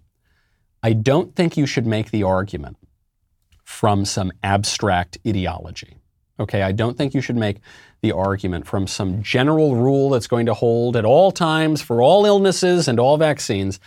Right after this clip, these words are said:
I think you should n-, very narrowly focus the message. Point out that for the vast majority of people, covid does not pose a real health risk, that the, uh, infection fatality rate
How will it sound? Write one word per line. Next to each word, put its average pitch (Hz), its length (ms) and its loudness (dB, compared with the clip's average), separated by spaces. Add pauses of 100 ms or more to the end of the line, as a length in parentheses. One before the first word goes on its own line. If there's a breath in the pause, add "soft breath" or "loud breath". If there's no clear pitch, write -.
(260 soft breath)
I 107 60 -4
think 113 260 -6
you 117 80 0
should 98 320 -4
n-, 104 180 -6
very 117 500 -2
narrowly 101 800 0
focus - 640 -4
the 87 80 -8
message. - 500 -14 (840)
Point 165 320 0
out 90 300 0 (160)
that 95 260 0 (320)
for 117 120 -6
the 104 80 -4
vast 104 320 -6
majority 113 380 -2
of - 120 -8
people, 101 440 -6
covid 110 320 -2
does 107 160 -4
not 98 180 -4
pose 104 240 -4
a 110 60 -4
real 101 480 -4 (380)
health 185 240 -4
risk, - 320 -10 (520 soft breath)
that 101 300 0
the, 98 360 0 (180)
uh, - 160 -12
infection 110 540 -2
fatality 139 500 0
rate 95 300 -6